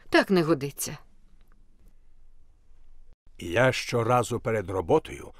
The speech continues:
Speaker 2: буду молитися. Ти тільки не хвилюйся за мене, Зехра. Не треба.
Speaker 1: Ой-ой-ой.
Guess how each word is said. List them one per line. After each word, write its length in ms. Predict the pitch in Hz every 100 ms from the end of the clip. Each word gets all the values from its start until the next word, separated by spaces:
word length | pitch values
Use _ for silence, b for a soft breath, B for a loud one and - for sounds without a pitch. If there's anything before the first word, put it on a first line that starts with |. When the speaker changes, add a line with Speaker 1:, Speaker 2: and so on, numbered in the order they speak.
| -
Speaker 2:
буду 400 | - 131 117 117
молитися. 680 | 101 - - - - - - - - - _ _ _ _ _ B B B B B
Ти 400 | 135 135 127 123 - - - - - - -
тільки 480 | - 170 160 131
не 120 | 127 131
хвилюйся 680 | - 120 95 82 - 73
за 160 | 69 73
мене, 320 | 71 - 69
Зехра. 480 | - 71 - 80 - - - - - - - - - - - - - - -
Не 240 | 73 76 110
треба. 520 | - 87 - - - - - - b b b b b b b b b - - - - - - 285 262 B B B B B
Speaker 1:
Ой-ой-ой. 760 | 240 214 156 151 147 165 170